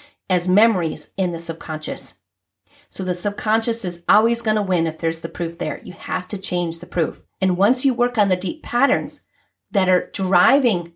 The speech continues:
this pattern of you doing what you're doing and responding the way that you are to life, you can then start to consciously make different choices, and there won't be resistance.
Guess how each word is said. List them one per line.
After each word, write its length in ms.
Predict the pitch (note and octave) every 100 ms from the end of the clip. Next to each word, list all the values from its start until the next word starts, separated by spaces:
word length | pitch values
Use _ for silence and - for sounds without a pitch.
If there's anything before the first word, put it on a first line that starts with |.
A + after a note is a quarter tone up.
| -
this 340 | D#3+ F#3 -
pattern 580 | - D3+ E3+ D#3+ A#3+ -
of 160 | E3+ E3+
you 320 | F3 F3+ F#3
doing 340 | F3+ G3 F3+
what 180 | E3+ E3
you're 100 | E3+
doing 280 | E3+ F3 F3
and 80 | E3
responding 480 | E3 - E3 E3 E3
the 100 | D#3+
way 140 | E3
that 140 | E3
you 120 | E3 E3
are 120 | D#3
to 140 | -
life, 540 | F#3+ G3+ E3+ - - -
you 100 | A3
can 160 | G3 G3+
then 140 | A3
start 280 | A3 F#3+ F3+
to 80 | E3+
consciously 640 | - A3+ B3 B3 A3+ G3
make 220 | F3+ E3
different 320 | E3+ E3 -
choices, 540 | - F#3 F3+ B3+ C4 - - - _
and 140 | G3
there 120 | G3+
won't 420 | F#3 F#3+ A#3+ C#4 -
be 320 | E3+ D#3 - _
resistance. 680 | - F3 E3+ E3 - - -